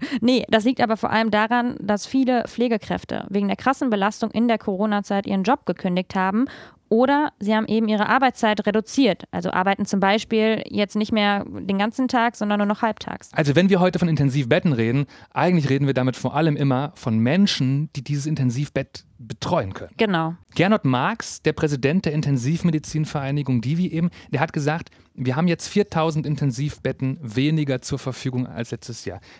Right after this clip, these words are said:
Speaker 2: Das muss ich noch mal überlegen. Viertausend Betten deutschlandweit sind einfach weggebrochen im Vergleich zum vergangenen Jahr, weil die Leute fehlen.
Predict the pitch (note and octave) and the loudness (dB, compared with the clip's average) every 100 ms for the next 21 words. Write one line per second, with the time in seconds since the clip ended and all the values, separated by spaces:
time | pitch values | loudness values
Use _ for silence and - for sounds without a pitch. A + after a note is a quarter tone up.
0 | - C3 D3+ D#3 D3 C#3 B2 G#2+ - _ | -10 -4 0 0 0 0 0 -4 -10 _
1 | - - G3 - E3 G#3 F#3+ D#3+ D#3 A2 | -8 -4 -2 0 0 4 2 2 -2 -4
2 | D3 - _ - C3 F3+ - E3+ B2 G#2+ | -6 -8 _ 0 0 0 -2 -2 -2 -4
3 | C#3+ - - - - A#2 D#3+ - C3 E3+ | -4 -8 -20 -18 -2 0 0 0 -2 -2
4 | - D#3+ - - G#2 E3 - C#3+ A2 G2+ | -2 -6 -6 -12 -2 -2 0 -4 -2 -2
5 | C3+ G2+ G#2+ C#3 E3+ _ _ C3+ C3+ B2+ | -4 -2 -2 -2 -6 _ _ -8 -4 -4
6 | A2+ G#2 A#2 D3+ - - C#3+ C3 A#2 B2 | -2 -2 -2 -4 -8 -6 -4 -2 -2 0
7 | B2+ A#2+ G3+ B2 G2+ A2+ D3 D#3+ A3+ B2+ | 2 2 0 -2 -4 -2 2 2 2 0
8 | - F#2+ | -8 -8